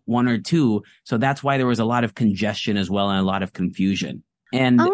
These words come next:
Speaker 2: iniisip ko kasi, the seven, the, all the tickets, like, the seventy thousand tickets that apparently was sold,
Speaker 1: Mm-hmm.
Speaker 2: it's, can you come in, like,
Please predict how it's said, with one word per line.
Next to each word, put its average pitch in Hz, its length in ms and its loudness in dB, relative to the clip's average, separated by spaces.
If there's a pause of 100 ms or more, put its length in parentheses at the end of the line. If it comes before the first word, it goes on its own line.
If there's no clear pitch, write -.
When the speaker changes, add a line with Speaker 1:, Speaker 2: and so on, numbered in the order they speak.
Speaker 2:
iniisip 339 440 2
ko 262 120 0
kasi, 220 400 0
the 269 240 4
seven, 277 520 2
the, 262 340 2
all 302 260 4
the 294 140 -2
tickets, 175 340 0
like, 175 140 2
the 196 100 0
seventy 233 320 2
thousand 175 400 2
tickets 170 200 -2
that 160 120 0 (140)
apparently 165 560 2
was 147 180 2
sold, 127 540 0 (260)
Speaker 1:
Mm-hmm. 95 240 -4
Speaker 2:
it's, - 240 -2 (460)
can 294 220 6
you 294 440 4 (140)
come 233 260 6
in, 220 240 6
like, 202 240 4